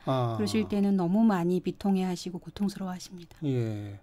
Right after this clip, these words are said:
Speaker 1: 아니, 아무리 눈 닫고 안 보려고 해도 또 어쩔
Speaker 2: 음.
Speaker 1: 수 없이 또 보이게 되면
Speaker 2: 그렇죠.
Speaker 1: 그렇죠.
Speaker 2: 네. 언론에만 공개되는 게 아니라 이제 사람들이 그게 이슈가 되니까
Speaker 1: 음.
Speaker 2: 대화 과정에서 사건이 자주 언급이 되고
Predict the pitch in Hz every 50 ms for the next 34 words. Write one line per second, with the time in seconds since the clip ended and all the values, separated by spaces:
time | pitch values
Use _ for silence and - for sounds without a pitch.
0 | - - - 233 233 214 202 185 - - 165 180 202 202 226 214 175 151 165 185
1 | 196 190 180 165 143 139 - - - 180 160 123 127 143 147 175 170 165 156 147
2 | 147 135 180 175 - 208 196 - - - 247 214 208 214 220 262 196 - 254 214
3 | - 233 214 - - 185 - - 175 175 196 196 180 202 185 160 165 143 131 123
4 | 120 113 117 120 120 113 107 98 92 - - - - - - - - - - -
5 | _ _ - - - 220 214 208 202 190 117 113 - 180 - - _ - - -
6 | - - 190 190 208 233 247 247 247 247 247 240 240 240 240 240 233 226 240 262
7 | 285 294 285 285 285 214 196 202 202 233 220 214 208 202 202 196 202 208 202 185
8 | 185 190 190 190 185 170 180 190 - 233 247 285 294 285 277 226 185 185 190 190
9 | 185 - 190 160 180 180 196 196 - - 285 269 254 233 - 175 175 170 170 165
10 | - - 180 185 190 185 180 147 139 135 127 123 117 113 113 110 202 220 240 247
11 | 240 220 208 - 208 190 190 190 175 - 190 - 208 202 - - 233 220 208 202
12 | 196 190 - - 170 - 190 170 170 180 - 202 170 196 190 - 170 160 - -
13 | 214 240 269 302